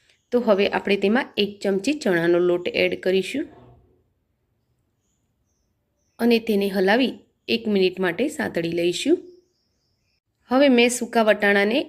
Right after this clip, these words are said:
દસ કલાક પહેલાં પલાળીને રાખ્યા હતા અને તેના જેટલા જ લીલા વટાણા, એમ બંને વટાણા મેં ભેગા બાફી લીધા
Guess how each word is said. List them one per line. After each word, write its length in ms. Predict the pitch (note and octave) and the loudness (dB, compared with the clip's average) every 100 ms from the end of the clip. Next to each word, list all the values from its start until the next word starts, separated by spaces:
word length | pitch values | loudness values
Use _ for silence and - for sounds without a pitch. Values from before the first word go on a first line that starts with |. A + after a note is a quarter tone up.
| - _ - | -10 _ -4
દસ 200 | A3+ A3 | -4 0
કલાક 300 | F3+ F#3 F3+ | 2 2 2
પહેલાં 320 | F#3+ F#3+ F3+ F3 | 0 2 2 2
પલાળીને 460 | E3+ D#3 F3 G3 | 2 2 2 0
રાખ્યા 380 | G3 F#3+ - G#3+ | 0 -2 -4 -4
હતા 260 | G#3+ G#3+ C4 - _ _ _ _ _ | -4 -4 -6 -8 _ _ _ _ _
અને 180 | C4 C4 | 2 4
તેના 320 | C4+ A#3+ A#3 A#3 | 4 4 4 2
જેટલા 320 | A3 A3+ A3+ | 0 0 -2
જ 140 | G3+ G3 | -2 -2
લીલા 240 | F#3+ F#3 | 0 0
વટાણા, 420 | F#3 G3+ A#3+ A#3 - - | 0 0 -2 -2 -6 -6
એમ 140 | G#3 A3 | -6 -2
બંને 340 | G#3 G3+ G3+ | 0 2 2
વટાણા 380 | G3+ G3 F#3+ F#3 | 0 0 0 0
મેં 180 | F#3+ F#3 F3+ - | 0 0 -2 -6
ભેગા 300 | F3 E3+ E3+ | -4 -2 -2
બાફી 340 | E3+ D#3+ F#3 F3+ | -2 -2 -2 -2
લીધા 280 | F3+ F#3+ | 0 0